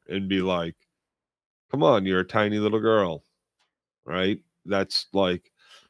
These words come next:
the man attitude to-, towards most shit, like, until that woman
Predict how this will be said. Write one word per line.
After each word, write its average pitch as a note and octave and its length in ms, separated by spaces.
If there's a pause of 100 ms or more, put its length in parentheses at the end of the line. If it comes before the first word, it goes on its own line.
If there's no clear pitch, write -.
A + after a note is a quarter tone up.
(100)
the G2+ 120
man G2 420
attitude G2 680 (240)
to-, - 180 (120)
towards G2 360
most G2+ 320
shit, G#2+ 280
like, E2+ 320 (560)
until G2 460
that F2+ 200
woman F#2+ 560